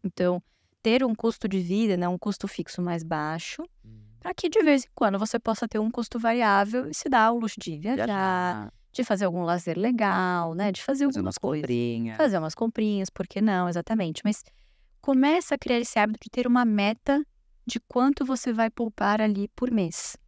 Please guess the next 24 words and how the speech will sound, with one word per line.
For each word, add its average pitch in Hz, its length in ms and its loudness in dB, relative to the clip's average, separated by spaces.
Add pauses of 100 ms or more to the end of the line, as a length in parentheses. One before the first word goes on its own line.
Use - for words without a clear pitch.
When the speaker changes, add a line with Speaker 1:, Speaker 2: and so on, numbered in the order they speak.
(460)
Speaker 2:
Nossa. - 340 -8 (520)
Speaker 1:
Isso. - 480 -2 (180)
Esse 277 220 0
foi 277 140 -2
o - 20 -2
Speaker 2:
Bacana. 208 60 -4
Speaker 1:
primeiro 254 240 0
passo. - 200 -6
Speaker 2:
Esse 110 200 -4
foi 117 60 -10
o 107 40 -18
primeiro 110 240 -10
passo. - 260 -14
Speaker 1:
Aí, 311 220 -4
quando - 200 -10
você - 200 -2
chegar 170 360 -2
nesse, 156 480 -4
nesse 160 280 -6
segundo 175 400 -2
passo - 320 -12
agora, 208 300 4
é, 190 60 0
"Bom, 190 300 0